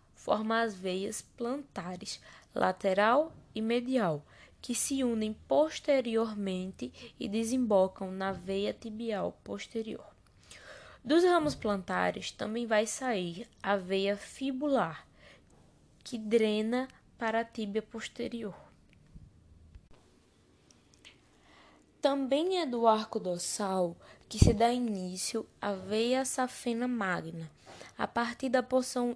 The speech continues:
interna do arco, e a veia safena parva, que drena o pé e a parte posterior da perna, saindo da parte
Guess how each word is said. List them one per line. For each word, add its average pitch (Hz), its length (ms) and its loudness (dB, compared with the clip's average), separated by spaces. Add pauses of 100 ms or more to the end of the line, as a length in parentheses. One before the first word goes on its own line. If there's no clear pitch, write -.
(140)
interna 233 800 0
do 254 240 2
arco, 165 460 0 (640)
e 247 120 6
a 233 100 8
veia 254 360 4
safena 240 600 -4 (120)
parva, 202 600 0 (360)
que 233 140 -6
drena 220 560 2 (160)
o 247 100 4
pé 208 580 6 (120)
e 208 100 -6
a 208 80 0
parte 202 400 -4 (200)
posterior 254 720 2
da 202 140 0
perna, 190 640 -4 (440)
saindo 214 880 2 (960)
da 196 720 0 (440)
parte 202 580 2